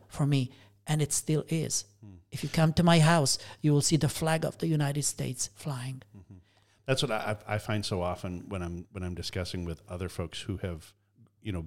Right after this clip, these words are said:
Speaker 2: been born and many times grown up in other countries, uh, and then they've emigrated to the United States. They tend, they tend to take everything, uh, seriously.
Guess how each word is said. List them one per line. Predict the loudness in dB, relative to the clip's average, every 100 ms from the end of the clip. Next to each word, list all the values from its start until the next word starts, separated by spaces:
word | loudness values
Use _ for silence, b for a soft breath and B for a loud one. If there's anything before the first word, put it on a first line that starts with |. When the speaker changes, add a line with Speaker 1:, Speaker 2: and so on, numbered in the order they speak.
| -10
Speaker 2:
been | -6 -6
born | -4 -4 -2 -4
and | -6 -8 -8 -12
many | -12 -10 -8
times | -8 -10
grown | -8 -8 -6
up | -8 -8
in | -10
other | -12
countries, | -12 -12 -12 -12 -14 -14 b b b b -12
uh, | -8 -8 -4
and | -2 -2
then | -2
they've | -4 -4
emigrated | -4 -2 -2 -4 -6
to | -6 -4 -2
the | -2
United | -6 -6 -8 -10
States. | -6 -6 -6 -10 -18 b b b b
They | -6 -4
tend, | 0 0 0 -4 -8
they | -8
tend | -4 -2 -2
to | -4 -10
take | -6 -8 -8 -14 _ _ _ _ _ -8
everything, | -6 -2 -2 0 0 2 0 -2 -8 _ _ _ _ _ -10
uh, | -8
seriously. | -6 -4 -4 -6 -8 -10 -12 -18